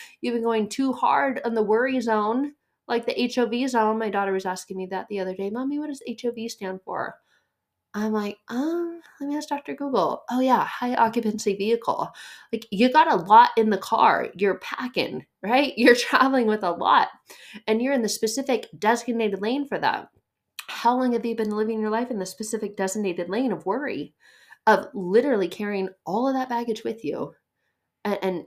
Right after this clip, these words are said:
and trying to go fast, right? 'Cause people get mad when they have to pass you, "Oh, you're going too slow."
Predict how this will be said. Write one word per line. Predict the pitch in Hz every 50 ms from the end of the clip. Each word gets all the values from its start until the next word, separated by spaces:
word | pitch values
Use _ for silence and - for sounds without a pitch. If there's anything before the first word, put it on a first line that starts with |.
| - 175
and | 175 170
trying | - - 247 247
to | 220 202
go | 202 190
fast, | 185 - 180 170 - - - - -
right? | 175 175 -
'Cause | 160 -
people | - 208 196 196
get | - - - -
mad | 160 151 156 -
when | 143 131
they | 160
have | 151 - -
to | - -
pass | - - 165 - - -
you, | - - - -
"Oh, | 190
you're | 196 190 185
going | - 185 180 165
too | 165 - 156 156
slow." | - - - - - - - -